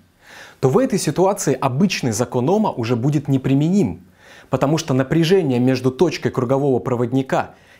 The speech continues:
и этой же точкой спустя мысленный оборот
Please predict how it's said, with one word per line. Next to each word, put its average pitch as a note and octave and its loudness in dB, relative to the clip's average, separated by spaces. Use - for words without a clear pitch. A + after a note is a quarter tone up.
и A#3 0
этой A#3 4
же D3+ 0
точкой F3+ 0
спустя - -2
мысленный C3+ 0
оборот B2 -2